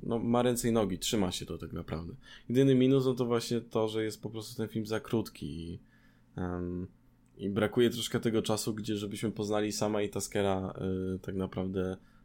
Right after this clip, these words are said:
razem bardziej. Pomimo tego, że i tak kupujemy my tą relację, to,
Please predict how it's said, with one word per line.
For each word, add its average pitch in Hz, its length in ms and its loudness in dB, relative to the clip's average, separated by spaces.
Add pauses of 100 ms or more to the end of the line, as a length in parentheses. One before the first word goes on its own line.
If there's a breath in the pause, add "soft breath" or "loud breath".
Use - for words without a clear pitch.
razem 95 520 0
bardziej. 92 500 0 (560 soft breath)
Pomimo 104 180 4
tego, 107 200 0
że 107 120 2
i 104 60 0
tak 110 180 -2
kupujemy 110 520 2
my 92 480 0
tą 92 140 -4
relację, 95 480 0
to, 98 280 -4